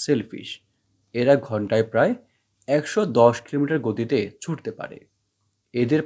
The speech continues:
পাখনা বড় এবং নরম হওয়ায় দ্রুত সাঁতার কাটতে পারে। রহস্যময় সমুদ্রের দশ তথ্য নিয়ে সাজানো আজকের এই পর্বটি আমরা এখানেই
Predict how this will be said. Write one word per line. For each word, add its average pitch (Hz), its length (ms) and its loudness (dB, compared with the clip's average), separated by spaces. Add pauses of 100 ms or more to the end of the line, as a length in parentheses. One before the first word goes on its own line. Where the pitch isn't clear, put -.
পাখনা 104 360 -2 (140)
বড় 107 140 4 (140)
এবং 131 120 -2 (140)
নরম 135 300 2
হওয়ায় 113 260 2 (500)
দ্রুত 139 280 -4 (300)
সাঁতার - 320 -4
কাটতে 95 240 -12
পারে। - 260 -16 (680)
রহস্যময় 214 640 4
সমুদ্রের 120 520 4
দশ 117 260 4 (140)
তথ্য 104 200 -6 (120)
নিয়ে 147 140 0 (100)
সাজানো 120 340 0 (100)
আজকের 110 440 -4 (460)
এই 147 160 4 (100)
পর্বটি 101 380 -2 (120)
আমরা 101 180 0 (280)
এখানেই 160 360 -4